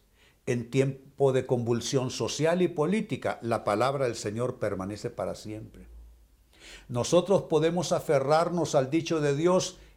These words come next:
no importa qué esté pasando en el escenario de nuestra vida. Pueden ser dificultades de un orden, conflictos de otro, no importa. La palabra del Señor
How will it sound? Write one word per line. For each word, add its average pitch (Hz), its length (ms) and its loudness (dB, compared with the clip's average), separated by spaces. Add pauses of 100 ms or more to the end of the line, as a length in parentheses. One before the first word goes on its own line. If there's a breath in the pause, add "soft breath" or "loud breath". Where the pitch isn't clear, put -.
no 117 280 0
importa 202 680 4
qué 131 120 2
esté 135 240 0
pasando 147 500 0
en 123 100 -4
el 110 100 -4
escenario 127 540 -2
de 117 80 -4
nuestra 101 340 -6
vida. 95 380 -8 (960 loud breath)
Pueden 185 340 6
ser 190 320 2
dificultades 170 1000 2
de 139 100 4
un 143 220 4
orden, 190 480 4
conflictos 151 840 0
de 120 340 0
otro, 196 520 6
no 151 140 2
importa. 196 640 2 (460 soft breath)
La 123 260 2
palabra 180 640 2
del 147 180 2
Señor 165 640 0